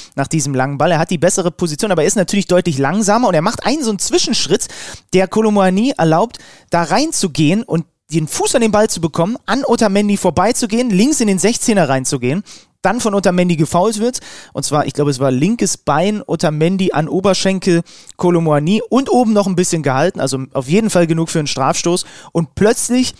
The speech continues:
gibt's in der <laughs> neunundsiebzigsten Minute Elfmeter oder Strafstoß für, äh, die Franzosen, den Kylian Mbappé verwandelt.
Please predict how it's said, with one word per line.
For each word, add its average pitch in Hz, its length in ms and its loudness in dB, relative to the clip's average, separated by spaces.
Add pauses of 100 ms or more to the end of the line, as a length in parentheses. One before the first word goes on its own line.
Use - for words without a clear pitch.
(160)
gibt's - 180 -4
in - 100 -2
der 165 80 4
<laughs> - 0 -
neunundsiebzigsten 214 1120 0
Minute 170 460 2 (380)
Elfmeter 156 640 2
oder 120 160 0
Strafstoß 139 540 -2
für, 156 240 0 (280)
äh, 135 200 0
die 143 340 0
Franzosen, 135 640 -2
den 127 200 -2
Kylian 139 380 -2 (100)
Mbappé 120 300 -2
verwandelt. 104 480 -4